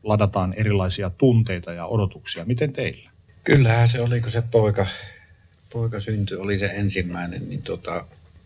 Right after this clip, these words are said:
Speaker 2: kyllä se mulla oli, kun itse tykkään metästellä, kalastella ja muuta, niin kyllähän sitä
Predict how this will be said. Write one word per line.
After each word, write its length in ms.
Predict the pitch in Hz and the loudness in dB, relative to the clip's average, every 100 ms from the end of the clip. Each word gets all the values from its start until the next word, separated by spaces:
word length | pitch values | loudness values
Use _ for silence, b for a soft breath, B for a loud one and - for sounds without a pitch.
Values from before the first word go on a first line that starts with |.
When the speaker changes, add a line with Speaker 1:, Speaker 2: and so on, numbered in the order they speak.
| - | -8
Speaker 2:
kyllä 200 | 113 107 | 2 4
se 120 | 107 | 6
mulla 320 | 110 113 101 | 4 4 2
oli, 360 | 98 101 98 92 - - - | 2 2 2 -2 -10 -20 -2
kun 100 | 95 | 2
itse 200 | 95 98 | 4 4
tykkään 680 | 92 98 - - 92 92 90 - _ - | 4 -2 -2 -4 0 0 -2 -8 _ -16
metästellä, 760 | 101 101 95 95 - 87 90 90 - | -4 -4 -2 -4 -4 -6 -6 -6 -8
kalastella 680 | - 92 87 87 - 76 87 | -4 -2 -2 -4 -4 -6 -4
ja 160 | 87 87 | -4 -4
muuta, 440 | 90 92 90 - | -4 -6 -6 -10
niin 380 | 82 82 85 - - - | -8 -6 -8 -10 -18 0
kyllähän 340 | 110 101 101 | 4 4 4
sitä 360 | 104 113 101 98 | 4 4 4 2